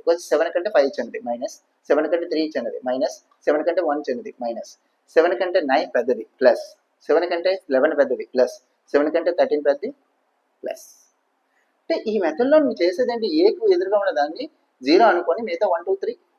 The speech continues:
వన్, టూ, త్రీ వేసేసుకోవడమే. సార్, సపోజ్ నేను ఏ ఇది అనుకున్నాను అనుకుంటే, ఎస్, ఏ ఇది అనుకుంటే అప్పుడు నువ్వేం చేస్తావు, జీరోకి ధనంగా జీరో వేసుకొని వన్, టూ, త్రీ, ఫోర్, ఫైవ్, సిక్స్, సెవెన్, ఎయిట్, నైన్ వేసేయడమే. ఎన్ని వస్తాయని వేసేయండి నెంబర్ వేసేసి, దీనికి ఇది కదా నువ్వు అనుకున్నావు ఏ, దానికంటే ఇది పెద్దది ఉంది కాబట్టి పాజిటివ్, దానికంటే,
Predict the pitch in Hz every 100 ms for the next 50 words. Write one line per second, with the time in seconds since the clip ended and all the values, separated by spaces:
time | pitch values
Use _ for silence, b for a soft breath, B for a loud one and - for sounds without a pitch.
0 | - 170 190 196 208 202 262 262 220 208
1 | 214 - 262 254 220 170 247 262 233 220
2 | 165 202 494 233 220 220 208 196 180 180
3 | 165 139 - _ _ - 220 247 262 165
4 | 143 226 196 190 226 220 - - - 160
5 | 190 196 214 208 - 196 160 170 196 175
6 | 180 180 - 160 170 165 - 214 185 190
7 | 202 196 214 247 208 196 196 220 220 202
8 | 202 233 214 226 214 202 247 233 - _
9 | _ 160 190 220 247 214 214 233 220 208
10 | 202 196 _ _ _ 170 208 208 151 139
11 | _ _ - 180 226 226 202 254 240 226
12 | 214 202 214 208 180 185 - - 185 214
13 | 220 220 190 185 175 165 151 190 208 220
14 | 185 165 151 147 _ - 160 175 -